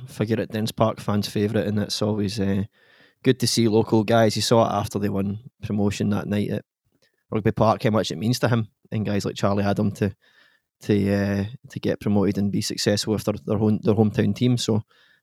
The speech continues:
um, yeah, really, really good to see Cammy and obviously Liam as well signing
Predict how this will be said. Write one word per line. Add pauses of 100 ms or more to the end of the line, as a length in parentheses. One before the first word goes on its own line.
um,
yeah, (260)
really, (160)
really
good
to
see
Cammy
and
obviously
Liam
as
well (580)
signing